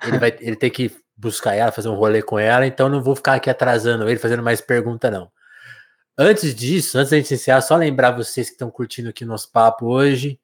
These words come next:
Speaker 1: a audiência aqui muito bacana ao vivo. É isso, Telefonemas rola ao vivo lá no YouTube e na Twitch, mas também nas plataformas de áudio, com certo delayzinho ali, toda segunda e quarta.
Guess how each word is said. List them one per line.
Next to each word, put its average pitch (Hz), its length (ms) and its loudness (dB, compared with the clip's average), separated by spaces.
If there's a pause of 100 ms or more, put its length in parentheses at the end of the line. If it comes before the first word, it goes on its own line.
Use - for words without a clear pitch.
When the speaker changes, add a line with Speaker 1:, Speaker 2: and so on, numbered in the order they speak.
(360)
Speaker 1:
a 104 80 -8
audiência 113 280 -2
aqui - 120 -6
muito 127 200 -6
bacana 113 400 2
ao 101 100 0
vivo. 135 520 -2 (320)
É 120 160 -2
isso, 135 260 2
Telefonemas 127 440 0
rola 127 180 6
ao 117 240 0
vivo 131 220 -2
lá 131 100 4
no 127 80 -4
YouTube 123 440 -6
e - 20 -4
na 120 120 -4
Twitch, 147 720 -2 (480)
mas 127 460 0
também 123 260 -2
nas 117 140 -2
plataformas 117 600 -2
de 117 120 2
áudio, 117 480 2 (440)
com 135 140 -6
certo 135 340 4
delayzinho 127 540 2
ali, 131 140 4
toda 139 380 2
segunda 120 440 -4
e 117 40 -6
quarta. 170 840 4